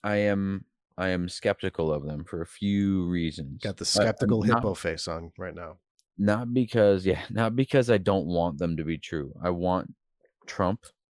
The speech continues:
Speaker 1: to be defeated so soundly on election night that there is no time for him to Pete Buttigieg the, and just say that I'm the winner, right? I hope that he is defeated,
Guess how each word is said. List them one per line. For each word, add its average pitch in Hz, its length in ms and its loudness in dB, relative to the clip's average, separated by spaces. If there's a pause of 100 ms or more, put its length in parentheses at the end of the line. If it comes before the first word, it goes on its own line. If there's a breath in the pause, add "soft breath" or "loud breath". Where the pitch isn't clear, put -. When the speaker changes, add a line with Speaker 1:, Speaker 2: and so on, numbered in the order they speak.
(160)
Speaker 1:
to 92 160 -6
be 82 160 -6
defeated 104 680 -4 (1000)
so 117 420 4
soundly 104 880 0
on 92 180 0
election 95 720 -2
night 87 420 -4
that 92 200 -8
there 87 180 0
is 101 380 -4
no 98 360 0
time 90 380 -6
for 92 140 -10
him 87 220 -4
to 90 100 -8
Pete 76 340 -8
Buttigieg 85 720 -4 (840)
the, 80 720 0 (320)
and 87 120 -4
just 85 200 -6
say 82 180 -2
that 78 120 -2
I'm 76 200 -4
the 73 60 -6
winner, 71 400 -8
right? 80 260 -6 (720 soft breath)
I 90 140 2
hope 92 340 0 (580)
that 82 200 -2
he 82 180 -2
is 80 140 -4
defeated, 90 600 -2